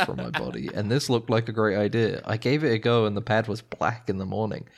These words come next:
Speaker 1: I was not sure if it was my body getting rid of toxins or my feet had made the charcoal moist with my body heat."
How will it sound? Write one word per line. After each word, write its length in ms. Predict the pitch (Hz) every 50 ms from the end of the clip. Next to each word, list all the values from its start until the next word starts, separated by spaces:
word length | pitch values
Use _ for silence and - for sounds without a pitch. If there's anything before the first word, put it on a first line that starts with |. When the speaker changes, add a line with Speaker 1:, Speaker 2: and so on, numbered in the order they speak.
| - - _ _
Speaker 1:
I 60 | - 95
was 160 | 104 98 113
not 160 | 113 127 131
sure 200 | - - 120 110
if 100 | 104 -
it 60 | -
was 140 | - 110 -
my 120 | 98 95
body 320 | 90 - 101 107 113 113 101
getting 220 | 110 98 - 98
rid 160 | 98 101 98 87
of 100 | 120 -
toxins 500 | - 120 110 - - - 104 80 80 - -
or 80 | 90 92
my 160 | - - 98
feet 300 | - - 113 107 - -
had 200 | - 139 135 -
made 200 | 113 98 95 - -
the 100 | 95 92
charcoal 600 | - - 98 101 107 107 - 107 104 110 107 110 117
moist 460 | 101 110 107 104 110 - - - -
with 200 | - - - -
my 120 | - 98
body 320 | - - 104 110 113 117 -
heat." 260 | - - 107 95